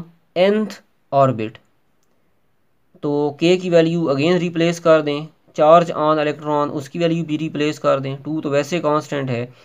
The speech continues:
और क्योंकि सिर्फ यहाँ पर एक ही ऑर्बिट है यानी कि ऑर्बिट नंबर वन, तो हम ऑर्बिट नंबर वन से जो रेडियस लेंगे उसको हम बोलेंगे आर वन, और वही हमारा actually यहाँ पर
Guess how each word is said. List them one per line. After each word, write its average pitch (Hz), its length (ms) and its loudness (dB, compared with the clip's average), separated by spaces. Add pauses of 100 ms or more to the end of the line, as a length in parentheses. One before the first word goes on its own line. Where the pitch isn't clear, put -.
(360)
और 160 160 2
क्योंकि 165 680 0
सिर्फ 196 360 -4
यहाँ 160 360 2
पर 160 100 0
एक 160 400 -2
ही 190 100 -4
ऑर्बिट 156 400 2
है 120 180 0 (500)
यानी 143 360 0
कि 156 180 -2 (380)
ऑर्बिट 147 380 0
नंबर 139 280 0 (140)
वन, 139 200 2 (400)
तो 139 60 -8
हम 156 200 -2
ऑर्बिट 165 360 -2
नंबर 165 340 0
वन 147 320 2
से 196 180 -2
जो 170 100 0
रेडियस 147 440 0
लेंगे 143 360 -2
उसको 160 280 -6
हम 135 160 0
बोलेंगे 127 480 -2 (140)
आर 120 280 2
वन, 113 280 -4 (500)
और 139 140 -2
वही 175 300 2
हमारा 151 300 4
actually 139 340 0
यहाँ 135 180 0
पर 131 160 0